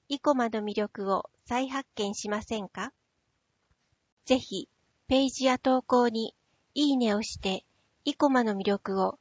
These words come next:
拡散してください。コメントもよろしくお願いします。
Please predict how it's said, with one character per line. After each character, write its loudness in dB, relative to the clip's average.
拡 -6
散 2
し -6
て -2
く -4
だ 2
さ 0
い。 -6
コ 0
メ 0
ン -6
ト -2
も -2
よ -2
ろ 0
し -10
く -2
お 2
願 -2
い -6
し -10
ま -2
す。 -18